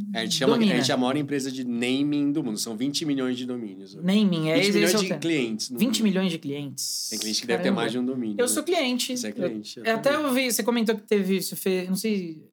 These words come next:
Speaker 2: eu não vi a data, não lembro, mas você gravou com o pessoal da Sambatec?
Speaker 1: É.
Speaker 2: Gustavo
Speaker 1: Com o
Speaker 2: Caetano,
Speaker 1: Gustavo Caetano,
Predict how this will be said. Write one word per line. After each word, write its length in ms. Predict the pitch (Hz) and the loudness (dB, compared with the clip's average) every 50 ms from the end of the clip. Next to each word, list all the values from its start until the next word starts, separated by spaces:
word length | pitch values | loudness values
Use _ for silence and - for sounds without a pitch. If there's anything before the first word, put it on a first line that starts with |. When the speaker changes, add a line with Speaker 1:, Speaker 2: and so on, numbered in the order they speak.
| _ _ - | _ _ -2
Speaker 2:
eu 80 | 180 196 | 0 2
não 80 | 208 | 2
vi 180 | 202 - 175 180 | 2 2 0 0
a 80 | 170 | 0
data, 260 | 160 156 151 151 - 165 | 0 0 -2 -2 -2 -2
não 120 | 175 180 | 0 0
lembro, 180 | 170 156 147 147 | 0 0 0 0
mas 160 | 160 156 - | 0 0 -2
você 100 | - 170 | -2 -2
gravou 200 | 156 165 156 156 | -2 -2 -2 -2
com 60 | 156 | -4
o 20 | - | -4
pessoal 160 | 147 165 170 | -4 -4 -2
da 80 | 156 151 | -2 -2
Sambatec? 600 | - 156 151 151 143 143 196 202 220 208 - - - 131 | -4 -4 -4 -6 -4 -4 -4 -4 -4 -6 -10 -8 -4 -2
Speaker 1:
É. 220 | 117 113 107 104 - _ _ - | -2 -2 -2 -4 -8 _ _ -10
Speaker 2:
Gustavo 240 | - - 156 151 | -4 -4 -2 -2
Speaker 1:
Com 40 | 147 147 | -4 -4
o 20 | |
Speaker 2:
Caetano, 280 | - 151 135 135 127 127 | -4 -4 -2 0 0 2
Speaker 1:
Gustavo 280 | 131 - - 127 127 | 2 2 2 2 2
Caetano, 300 | 127 131 - 139 170 196 | 2 0 0 2 2 2